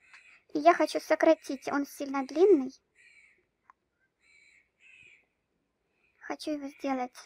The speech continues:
на три с половиной секунды, допустим. И следующий кадр у меня тоже очень длинный.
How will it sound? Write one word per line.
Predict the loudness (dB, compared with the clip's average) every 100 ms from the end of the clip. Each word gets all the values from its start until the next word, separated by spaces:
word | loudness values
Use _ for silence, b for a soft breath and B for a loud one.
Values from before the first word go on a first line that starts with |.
| -20 -20 -20 -20 -20 -20 _ -20 -8
на | -6 -6 -8 -14 -20 _ _ _ -20 _
три | -10 -8 -10
с | -14
половиной | -14 -12 -12 -10 -10 -12
секунды, | -20 -20 -16 -16 -12
допустим. | -12 -12 -6 -6 -6 B B
И | -6
следующий | 2 2 2 -6
кадр | -4 -4 -4
у |
меня | -6
тоже | -2 0 4
очень | 2 2 -2
длинный. | -2 -2 -2